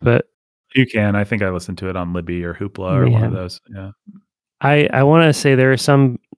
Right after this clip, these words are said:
Speaker 1: there are some books, I don't know, that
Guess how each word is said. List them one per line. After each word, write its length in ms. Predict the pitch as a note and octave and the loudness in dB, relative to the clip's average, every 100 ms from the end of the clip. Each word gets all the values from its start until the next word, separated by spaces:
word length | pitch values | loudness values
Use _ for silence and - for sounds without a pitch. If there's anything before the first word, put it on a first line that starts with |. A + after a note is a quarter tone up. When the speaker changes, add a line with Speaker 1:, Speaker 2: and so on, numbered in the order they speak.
| _ - | _ 0
Speaker 1:
there 180 | D3+ E3 | 2 2
are 60 | |
some 240 | D3+ C#3+ C3 | 2 2 4
books, 520 | C3 - - - - _ _ _ _ _ - | 0 -2 -8 -10 -14 _ _ _ _ _ -20
I 140 | - | -20
don't 140 | - _ | -20 _
know, 140 | _ _ _ _ _ _ _ - | _ _ _ _ _ _ _ -4
that 260 | C#3 D3+ | 0 0